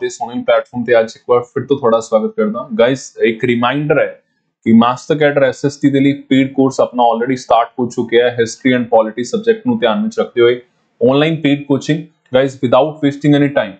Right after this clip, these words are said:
ਇਸ ਜ਼ਬਰਦਸਤ batch ਨੂੰ ਤੁਸੀਂ join ਕਰ ਸਕਦੇ ਹੋ, ਜਿਸ ਦੇ ਵਿੱਚ topic wise theory ਦੇ ਨਾਲ ਨਾਲ ਟੌਪਿਕ wise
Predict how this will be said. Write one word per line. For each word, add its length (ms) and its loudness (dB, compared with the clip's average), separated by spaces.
ਇਸ 200 -8
ਜ਼ਬਰਦਸਤ 500 0
batch 280 2
ਨੂੰ 100 0
ਤੁਸੀਂ 260 -2
join 260 0
ਕਰ 160 2
ਸਕਦੇ 280 -2
ਹੋ, 140 -2
ਜਿਸ 120 -2
ਦੇ 60 0
ਵਿੱਚ 200 0
topic 380 -2
wise 240 0
theory 300 2
ਦੇ 80 0
ਨਾਲ 240 0
ਨਾਲ 120 -2
ਟੌਪਿਕ 460 -2
wise 240 0